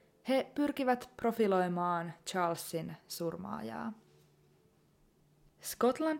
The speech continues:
Yardista tutkintaa johtamaan saapunut Robert Fabian oli avustajansa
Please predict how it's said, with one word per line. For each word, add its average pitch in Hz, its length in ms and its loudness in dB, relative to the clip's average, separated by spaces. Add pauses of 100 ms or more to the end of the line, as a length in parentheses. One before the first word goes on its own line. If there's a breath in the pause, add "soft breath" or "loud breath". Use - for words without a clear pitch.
Yardista 185 720 2 (320)
tutkintaa 208 720 4
johtamaan 208 560 2
saapunut 185 760 0 (140)
Robert 220 480 4
Fabian 202 600 2 (720 soft breath)
oli 269 340 6
avustajansa 254 640 4